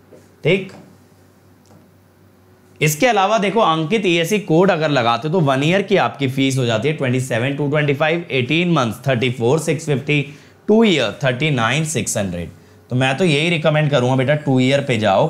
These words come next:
per month cost minimum और मल्टीपल एग्जाम क्रैक कर सकते हो।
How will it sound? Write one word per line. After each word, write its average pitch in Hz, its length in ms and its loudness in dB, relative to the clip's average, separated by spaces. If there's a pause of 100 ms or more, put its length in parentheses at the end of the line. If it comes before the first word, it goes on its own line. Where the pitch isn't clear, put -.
(100)
per 120 160 2
month 151 360 0
cost 113 340 0
minimum 107 420 0 (440)
और 123 160 2
मल्टीपल 139 480 0
एग्जाम 120 460 0
क्रैक 101 320 0
कर 101 120 0
सकते - 360 -8
हो। 82 100 -8